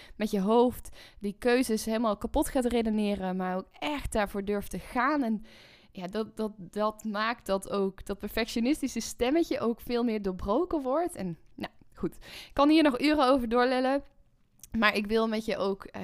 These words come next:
die oefening gaan delen, omdat het, eh, zo waardevol kan zijn. Dus als jij zoiets hebt van,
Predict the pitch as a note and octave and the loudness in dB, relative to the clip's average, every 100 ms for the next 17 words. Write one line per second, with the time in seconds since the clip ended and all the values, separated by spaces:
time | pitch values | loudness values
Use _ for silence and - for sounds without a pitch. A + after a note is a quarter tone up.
0 | F3+ F#3+ - B3 - A3 G3+ F#3+ G3 - | -8 -8 -4 -2 -2 -2 -2 -2 -6 -4
1 | F3 F3 E3+ F3 F3+ D#3 - E3 E3 E3 | -2 0 2 2 0 -2 -2 -2 -2 -4
2 | D#3+ - - - F3 F3 E3 D#3+ D#3+ E3 | -10 -12 -12 -10 -6 -2 0 0 -4 -4
3 | D#3+ - D#3+ D#3+ F3 F3 - - - - | -6 -6 -4 -2 -2 -6 -10 -18 -20 -20
4 | - - A#3 D4 C4 A3+ A#3+ - G#3+ - | -8 0 2 4 2 2 0 0 -2 -2
5 | G3+ | -8